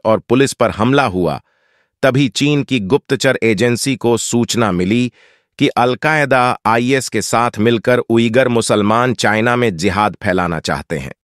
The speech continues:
तब से चीन ने इसे बेहद सख्ती से निपटा शुरू किया,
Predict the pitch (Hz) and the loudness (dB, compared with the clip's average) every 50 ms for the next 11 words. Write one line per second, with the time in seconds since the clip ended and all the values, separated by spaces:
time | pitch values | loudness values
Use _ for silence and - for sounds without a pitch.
0 | _ _ - 185 202 180 - - 202 185 - - 160 165 170 165 160 160 - - | _ _ -2 -2 -2 -2 0 0 0 0 0 0 0 0 2 2 2 0 0 -2
1 | 113 - - 143 151 101 147 135 123 143 131 123 143 143 123 - - - 135 - | -4 -4 -2 -4 -4 -4 -2 -2 0 0 0 0 0 -2 -2 -6 -4 -4 -4 -4
2 | - - - 143 113 - 113 90 85 78 - _ - 90 87 - - 82 73 78 | -4 -6 -6 -6 -4 -2 -2 -2 -2 -4 -4 _ -2 -2 -2 -2 -4 -6 -6 -6
3 | 71 - 90 98 123 151 | -6 -4 -2 0 0 -2